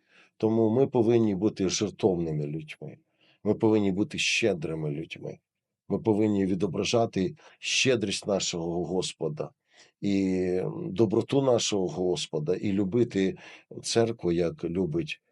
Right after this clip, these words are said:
Христос. А Він називає її нареченою. Він піклується і дбає про церкву. І він сьогодні це продовжує робити, використовуючи багатьох людей. Тому будь жертовною людиною. І хай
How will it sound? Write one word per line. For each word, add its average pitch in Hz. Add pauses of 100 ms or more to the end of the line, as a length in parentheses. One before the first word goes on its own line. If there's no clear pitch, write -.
(120)
Христос. 85
А 76
Він 90
називає 87
її 82
нареченою. 82
Він 104
піклується 101
і 90
дбає 80
про -
церкву. - (680)
І 160
він 202
сьогодні 98
це 95 (240)
продовжує 101
робити, 98
використовуючи 90
багатьох 82
людей. 76
Тому 123 (260)
будь 139
жертовною 90
людиною. 85 (520)
І 95
хай 104